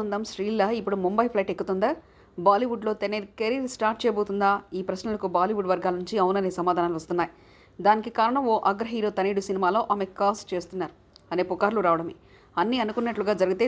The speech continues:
త్వరలోనే శ్రీలీల బాలీవుడ్ ఎంట్రీ వార్త అధికారికంగా ప్రకటిస్తారని టాక్. శ్రీలీల తెలుగు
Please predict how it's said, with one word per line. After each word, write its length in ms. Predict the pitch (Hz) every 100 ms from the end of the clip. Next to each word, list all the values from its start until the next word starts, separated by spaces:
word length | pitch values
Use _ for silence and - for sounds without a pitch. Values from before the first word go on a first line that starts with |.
| 233
త్వరలోనే 380 | 196 220 214 190
శ్రీలీల 360 | - 208 202 226 185
బాలీవుడ్ 360 | 185 214 214 - 185
ఎంట్రీ 180 | 180 170
వార్త 220 | 175 202 180
అధికారికంగా 520 | 190 214 190 180 170 165
ప్రకటిస్తారని 560 | 165 185 - 175 175 202 165
టాక్. 200 | 160 - _ - - - -
శ్రీలీల 400 | - 269 277 247 254
తెలుగు 160 | 233